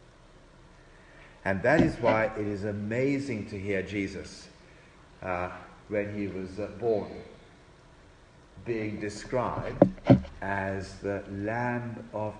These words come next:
God. That's how John the Baptist points to him in chapter, John chapter one, verse twenty-nine, to say,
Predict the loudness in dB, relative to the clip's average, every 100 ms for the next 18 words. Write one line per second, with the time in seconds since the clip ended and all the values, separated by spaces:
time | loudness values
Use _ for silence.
0 | -4 -4 -2 -6 -12 -18 -12 -6 -6 -4
1 | -2 -2 4 6 6 6 6 4 2 -6
2 | -8 -16 -18 -18 -18 -14 -4 -4 -4 -6
3 | -4 -2 -4 -6 -6 -8 -4 -4 -4 -6
4 | -4 -4 -4 -8 -6 -6 -4 -4 -6 -8
5 | -8 -8 -6 -4 -4 -6 -10 -18 -20 -16
6 | -14 -4 0 2 2 0 -2 -4